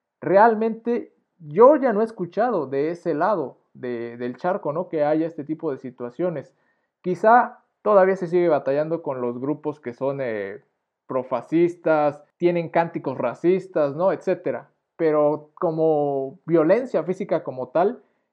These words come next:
que es la extrema, ya no. Entonces, creo que por ahí va la solución, tomando de ejemplo lo que han hecho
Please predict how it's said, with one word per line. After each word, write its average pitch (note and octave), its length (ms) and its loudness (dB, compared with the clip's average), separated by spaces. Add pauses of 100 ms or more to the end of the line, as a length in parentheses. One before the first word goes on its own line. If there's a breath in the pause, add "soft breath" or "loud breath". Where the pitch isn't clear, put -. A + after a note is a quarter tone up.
que D3 160 0
es D#3 80 -2
la D#3 120 0
extrema, - 580 -6 (160)
ya B2+ 160 -2
no. A#2+ 220 -8 (360)
Entonces, D#3+ 800 -6 (480)
creo A3+ 320 6
que G#3 120 -2
por D#3+ 200 -2
ahí D3+ 180 2
va E3+ 160 2
la E3 120 -2
solución, D3 640 -8
tomando F3 420 -2
de D#3+ 80 2
ejemplo E3 400 -4
lo C3+ 160 -4
que D3 100 -4
han C#3+ 140 -2
hecho D3 480 -6